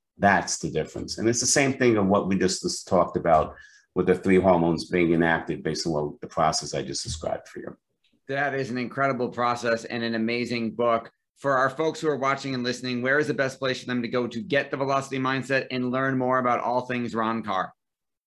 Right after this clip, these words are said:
Speaker 1: Well, number one, they can get the book at amazon dot com. There are great prices on that. Uh, they also wanna see videos that we put out every week and also maybe take this stab at a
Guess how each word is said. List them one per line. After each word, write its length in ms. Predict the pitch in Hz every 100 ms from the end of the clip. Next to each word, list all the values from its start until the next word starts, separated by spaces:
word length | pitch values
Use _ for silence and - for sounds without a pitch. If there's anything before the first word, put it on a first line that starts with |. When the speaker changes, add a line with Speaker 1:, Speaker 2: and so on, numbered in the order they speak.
| -
Speaker 1:
Well, 220 | 110 113
number 200 | 127 131
one, 160 | 143 135
they 100 | 120
can 100 | 117
get 140 | 147
the 80 | 160
book 260 | 135 131 120
at 120 | 110
amazon 460 | 110 101 107 98
dot 200 | 101 98
com. 280 | - 95 95
There 140 | 95 87
are 60 |
great 200 | 95 98
prices 380 | 98 95 90 85
on 140 | 85
that. 300 | 85 80 - - _ - - - _ -
Uh, 100 | 101
they 160 | 123
also 440 | 135 180 185 151 131
wanna 380 | 123 117 117
see 260 | 113 123 101
videos 400 | 123 127 127 110
that 140 | 110
we 180 | 107 107
put 160 | - 110
out 160 | 104
every 220 | 110 104 101
week 420 | 110 117 104 98
and 100 | 98
also 300 | 101 104 104
maybe 360 | 101 101 98 95
take 260 | 104 92
this 180 | 101 -
stab 440 | - 101 98 95
at 160 | 95 92
a 260 | 90 87